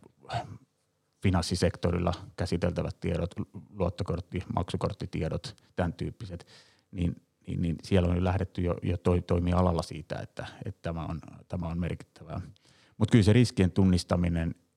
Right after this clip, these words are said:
arviointi ja, ja, ja, ja, ja jatkuva arviointi siitä, että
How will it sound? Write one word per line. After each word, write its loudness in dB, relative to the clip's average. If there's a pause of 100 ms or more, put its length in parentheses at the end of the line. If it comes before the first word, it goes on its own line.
(220)
arviointi 2
ja, 4
ja, 2
ja, 0
ja, 4
ja 6
jatkuva 4
arviointi -6 (440)
siitä, -10
että -14